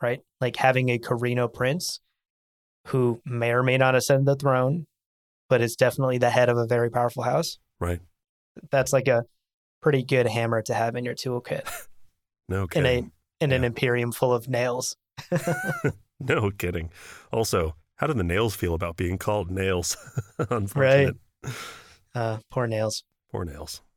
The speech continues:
Speaker 1: All right, let's move on to chapter forty-nine. In this chapter, we join Leto as he awakens from his deep sleep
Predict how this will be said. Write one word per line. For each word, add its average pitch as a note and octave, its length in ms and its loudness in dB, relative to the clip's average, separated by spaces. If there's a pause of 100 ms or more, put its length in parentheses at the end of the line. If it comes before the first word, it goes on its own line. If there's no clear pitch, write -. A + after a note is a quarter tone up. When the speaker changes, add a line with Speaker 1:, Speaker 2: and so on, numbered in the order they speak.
(1080)
Speaker 1:
All E3 80 8
right, C3+ 180 8
let's D3 160 0
move F#3+ 160 6
on F#3+ 240 4
to F3 100 0
chapter D#3+ 680 0
forty-nine. C3+ 960 -2 (1080)
In D3+ 80 2
this F#3+ 160 4
chapter, F#3+ 420 4 (120)
we C3+ 340 0 (120)
join F3+ 340 2
Leto D#3 440 2 (160)
as C3+ 220 4
he C3+ 320 0
awakens C#3+ 720 0
from B2+ 360 2
his A#2+ 340 -2 (440)
deep C3+ 320 -2
sleep B2 540 -4